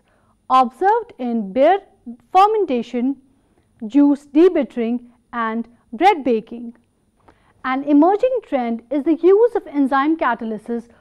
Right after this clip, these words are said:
for commercial scale production of probiotics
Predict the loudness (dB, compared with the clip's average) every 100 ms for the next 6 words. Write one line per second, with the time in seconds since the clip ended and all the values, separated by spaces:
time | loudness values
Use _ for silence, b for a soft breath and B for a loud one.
0 | b -6 -4 -4 -2 2 2 0 -4 -4
1 | -4 -2 -2 -2 -4 -4 -6 -8 -6 -6
2 | b b b 2 2 0 -2 2 4 4
3 | 4 2 -6 -8